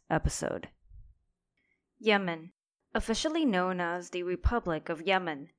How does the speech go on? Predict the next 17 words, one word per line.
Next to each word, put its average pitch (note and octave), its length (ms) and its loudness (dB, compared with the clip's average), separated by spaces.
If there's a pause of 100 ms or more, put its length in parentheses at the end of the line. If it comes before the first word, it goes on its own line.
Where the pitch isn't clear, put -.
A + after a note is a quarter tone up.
(420)
It's A3 260 0
a A3 100 2
sovereign A#3+ 520 2
state - 480 -4
located F3 580 2
in E3 140 2
the E3 80 -2
southern A#3+ 420 2
tip F3 380 0
of E3+ 320 0
the E3 260 -4
Arabian F3 560 0
Peninsula. E3+ 720 -4 (760)
Continent-wise, E3 960 0 (120)
it A3 140 6
is A#3 180 6
located E3+ 600 0